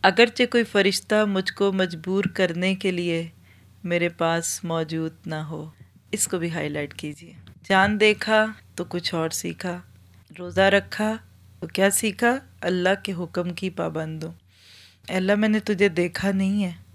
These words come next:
لیکن تیرا حکم مانوں گی۔ کتنی بڑی بات ہے۔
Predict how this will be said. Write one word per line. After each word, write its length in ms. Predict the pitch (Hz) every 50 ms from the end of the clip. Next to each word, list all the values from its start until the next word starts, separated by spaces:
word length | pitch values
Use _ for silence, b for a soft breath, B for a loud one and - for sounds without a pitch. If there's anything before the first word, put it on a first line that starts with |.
| - - - - - -
لیکن 320 | - 165 165 170 180 170
تیرا 260 | 165 175 170 175 175 170
حکم 240 | 160 - 175 175 180
مانوں 380 | 165 160 160 160 165 170 180
گی۔ 120 | 175 185 175 - - - - _
کتنی 260 | - - - - 208
بڑی 220 | 202 214 214 202 196
بات 300 | 170 185 175 170 - -
ہے۔ 60 | 175